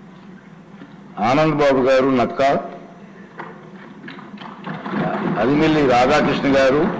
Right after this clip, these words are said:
అశోక్ రెడ్డి గారు, రామాంజనేయులు గారు, జై నాగేశ్వర రెడ్డి గారు,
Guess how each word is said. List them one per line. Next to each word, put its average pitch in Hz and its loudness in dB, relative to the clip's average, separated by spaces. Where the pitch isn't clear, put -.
అశోక్ 147 2
రెడ్డి 139 2
గారు, 139 2
రామాంజనేయులు 143 4
గారు, 151 4
జై 127 2
నాగేశ్వర 139 2
రెడ్డి 135 2
గారు, 143 2